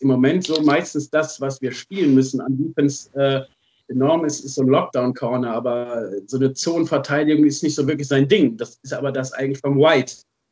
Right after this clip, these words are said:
Von daher ist es im Moment so ein bisschen, ähm,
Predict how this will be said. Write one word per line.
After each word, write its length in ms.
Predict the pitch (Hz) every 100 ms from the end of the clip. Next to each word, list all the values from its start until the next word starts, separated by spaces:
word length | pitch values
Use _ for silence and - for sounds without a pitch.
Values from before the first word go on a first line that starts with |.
| _ -
Von 140 | 127
daher 140 | 135
ist 120 | 135 127
es 160 | 131
im 80 | 139
Moment 380 | 143 147 147 -
so 140 | -
ein 60 | 135
bisschen, 540 | 151 147 147 143 131 - _ _ _ _ -
ähm, 640 | 143 143 143 143 135 -